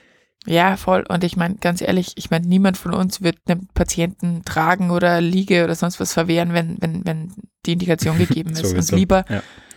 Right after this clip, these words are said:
Speaker 1: lieber fünfmal zu oft als einmal zu wenig, keine Frage, gell?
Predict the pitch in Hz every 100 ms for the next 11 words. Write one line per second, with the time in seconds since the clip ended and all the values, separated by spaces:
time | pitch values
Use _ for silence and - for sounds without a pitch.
0 | - 196 208 202 - 190 190 - 175 185
1 | 185 - - - 185 - 170 - 175 175
2 | - 180 185 208 208 175 175 170 165 170
3 | 180 - 175